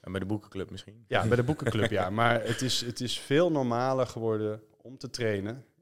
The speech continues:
Speaker 2: En, eh, ik denk dat je, hè, we lopen ongeveer al de tien jaar, eh, achter op Amerika. Daar is het gewoon heel normaal dat je zegt, "Hey, I go to the gym." En hier betekende dat vroeger van, eh, dat je een of andere, eh, gym-nerd was of zo. En nu is het gewoon heel erg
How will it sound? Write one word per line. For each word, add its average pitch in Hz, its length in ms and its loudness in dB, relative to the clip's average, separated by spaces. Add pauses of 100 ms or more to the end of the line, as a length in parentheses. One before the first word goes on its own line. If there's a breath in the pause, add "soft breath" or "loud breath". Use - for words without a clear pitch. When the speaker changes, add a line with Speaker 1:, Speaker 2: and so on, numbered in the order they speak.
Speaker 2:
En, 95 240 -20 (100)
eh, 95 300 -4
ik 95 100 -8
denk 107 180 -2
dat 107 120 -8
je, 110 100 -2
hè, 107 160 0
we 117 80 -2
lopen 107 300 2
ongeveer 104 200 -2
al 98 80 0
de 104 100 -10
tien 110 180 -8
jaar, 101 360 0
eh, 95 80 0
achter 101 240 -4
op 98 120 -8
Amerika. 104 520 -2 (500 soft breath)
Daar 101 180 2
is 107 60 4
het - 100 -2
gewoon 101 160 2
heel 107 160 4
normaal 117 260 4
dat 104 120 0
je - 60 -6
zegt, - 180 -4
"Hey, 185 240 -2
I - 60 2
go 117 160 4
to 110 140 -4
the 101 120 0
gym." 117 300 2 (340 loud breath)
En 98 100 -18
hier 110 180 0
betekende 107 460 2
dat 98 200 0
vroeger 107 300 0
van, 101 260 0
eh, 98 140 2
dat 98 140 -4
je 101 120 -2
een 98 80 0
of 98 120 -4
andere, 98 460 0 (380)
eh, 92 120 -8
gym-nerd 120 480 2
was 123 180 0
of 117 60 -12
zo. 123 200 2
En 110 220 -4
nu 117 120 2
is 113 80 0
het - 80 -6
gewoon 104 200 -4
heel 107 200 0
erg - 240 -4